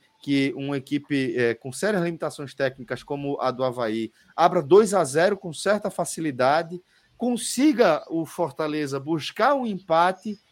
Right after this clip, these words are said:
e ainda assim acabe falhando mais uma vez,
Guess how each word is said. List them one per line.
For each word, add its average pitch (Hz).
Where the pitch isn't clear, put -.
e 151
ainda 175
assim 156
acabe 135
falhando 160
mais 143
uma 139
vez, 123